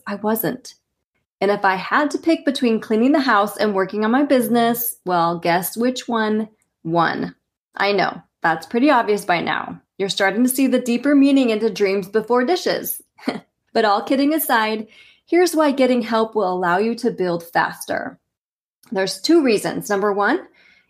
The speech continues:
it clears up time to do the things you're good at instead of trying to do everything.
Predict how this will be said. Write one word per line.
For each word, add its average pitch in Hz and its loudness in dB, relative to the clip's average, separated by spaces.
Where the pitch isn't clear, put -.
it 233 0
clears 320 2
up 262 -2
time 240 0
to 226 -4
do 220 -2
the 202 -2
things 240 2
you're 196 0
good 311 4
at 165 0
instead 220 -2
of 240 0
trying 226 -4
to 214 -4
do 208 -4
everything. 185 -4